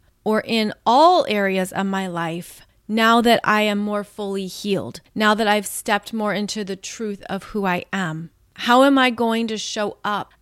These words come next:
as this version of myself?" And that doesn't mean necessarily you get it right every time, whatever right might mean to you,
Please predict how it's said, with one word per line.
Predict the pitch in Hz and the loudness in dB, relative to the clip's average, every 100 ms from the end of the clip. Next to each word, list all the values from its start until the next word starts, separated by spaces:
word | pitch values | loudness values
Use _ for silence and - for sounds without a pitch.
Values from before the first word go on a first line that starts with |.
| - | -2
as | 220 185 | -2 -2
this | 185 226 202 | -4 -4 -6
version | 190 202 214 196 196 | -6 -4 -4 -4 -4
of | 185 175 | -6 -6
myself?" | 175 175 - - 196 175 - _ | -8 -8 -6 -2 -2 -4 -10 _
And | - 208 | -6 0
that | 220 233 | 2 2
doesn't | 254 233 240 233 | 2 2 0 0
mean | 233 226 220 | 0 0 0
necessarily | 202 202 220 220 208 208 | -2 -4 -6 -4 -2 -4
you | 196 185 | -6 -4
get | 196 | -2
it | 180 | -2
right | - 202 226 254 - | -2 4 6 6 2
every | 196 180 190 | -2 -4 -4
time, | - - 226 226 214 | -6 -4 -2 0 -2
whatever | 190 185 180 | -2 -2 -2
right | 185 190 214 202 - - | 0 2 2 0 -8 -6
might | 185 - | -6 -4
mean | 202 226 | -4 -2
to | 226 247 | -4 -4
you, | 233 233 | -2 -2